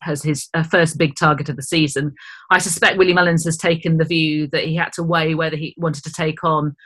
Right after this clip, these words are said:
Honeysuckle, who's obviously got her mare's allowance and is race fit at this stage in the season where they're pushing to get Appreciate It ready for Cheltenham, or whether he'd rather take her on when Appreciate It is more fully primed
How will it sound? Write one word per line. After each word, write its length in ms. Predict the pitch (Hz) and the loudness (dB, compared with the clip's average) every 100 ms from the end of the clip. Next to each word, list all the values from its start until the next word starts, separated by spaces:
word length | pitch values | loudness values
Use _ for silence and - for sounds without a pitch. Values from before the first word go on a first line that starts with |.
| - | -4
Honeysuckle, 580 | 202 185 165 175 233 233 | -2 -2 -2 0 2 0
who's 140 | 156 | 0
obviously 280 | 156 147 147 | -4 -6 -8
got 140 | 143 | -4
her 100 | 143 | -2
mare's 260 | 156 160 156 | 0 0 0
allowance 420 | 151 160 175 175 - | 0 2 0 -4 -2
and 320 | 175 190 180 - | 0 0 -2 0
is 240 | 180 160 | 0 2
race 360 | 165 160 160 - | 0 -2 -4 -8
fit 300 | 185 135 - - - - | -4 -4 -6 -16 -10 0
at 240 | 180 165 | 0 2
this 180 | 196 202 | 0 -2
stage 380 | - - 165 165 | -4 -2 0 0
in 80 | 160 | -4
the 60 | 160 | -4
season 640 | - 170 147 147 147 165 - - | -4 -4 -4 -6 -6 -6 -10 0
where 240 | 185 170 | 4 4
they're 460 | 165 165 160 160 160 _ _ | 4 4 4 2 -2 _ _
pushing 520 | - 233 - 196 175 | 0 0 0 -2 -2
to 100 | 165 | -4
get 220 | 175 165 165 | -4 -4 -6
Appreciate 580 | 165 170 - 160 151 | -6 -6 -2 -4 -4
It 80 | 143 | -4
ready 220 | 160 151 | -4 -4
for 120 | 139 160 | -6 -4
Cheltenham, 540 | 180 160 139 147 160 - - - | -2 -2 -2 -6 -6 -12 -16 -2
or 160 | 175 | 2
whether 240 | 170 170 165 | 4 4 4
he'd 240 | 170 165 | 2 0
rather 480 | 170 196 208 185 165 | 0 4 4 4 0
take 300 | 156 151 143 | -4 -8 -6
her 160 | 147 | -6
on 320 | 147 143 147 156 - - | -2 -2 -2 -6 -12 -6
when 120 | 160 | -4
Appreciate 560 | 160 170 160 165 151 | -2 -2 -2 -2 -4
It 120 | 156 - | -6 -6
is 180 | 165 151 | -4 2
more 260 | 156 156 135 | 2 2 -2
fully 440 | - 226 175 165 | 4 4 6 2
primed 640 | 165 170 151 135 135 143 | 0 2 4 2 0 -2